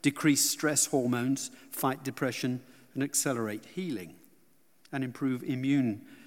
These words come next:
system function. We need each other.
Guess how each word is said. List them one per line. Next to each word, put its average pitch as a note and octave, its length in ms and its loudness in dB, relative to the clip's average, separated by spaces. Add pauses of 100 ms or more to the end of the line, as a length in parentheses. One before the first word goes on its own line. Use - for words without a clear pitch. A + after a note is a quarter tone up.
(200)
system B2+ 460 0
function. A2 600 -6 (800)
We D3+ 220 4
need C#3+ 440 2 (460)
each B2 240 -4
other. G#2 300 -4